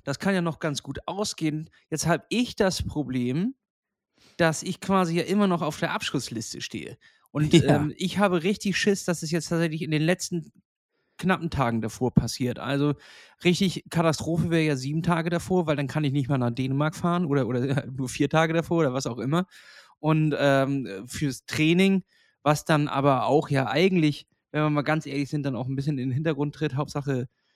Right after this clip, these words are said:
Speaker 1: man zerschießt sich nichts. Also man hö-, hört auch, auch viel von, wer zu früh ins Training einsteigt und Herzmuskel und dies und das. Ich höre da schon unsere Mutter schreien,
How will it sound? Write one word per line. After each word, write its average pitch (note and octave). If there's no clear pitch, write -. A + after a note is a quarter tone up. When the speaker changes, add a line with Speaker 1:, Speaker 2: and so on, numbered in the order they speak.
Speaker 1:
man C3+
zerschießt -
sich B2+
nichts. B2+
Also B2
man C3
hö-, -
hört E3
auch, C#3
auch B2
viel D#3
von, C3+
wer C3+
zu -
früh E3
ins D#3+
Training B2+
einsteigt B2
und D3+
Herzmuskel C3
und D3
dies E3
und B2+
das. B2
Ich C3
höre F3+
da E3+
schon D#3+
unsere D#3
Mutter F#3
schreien, D#3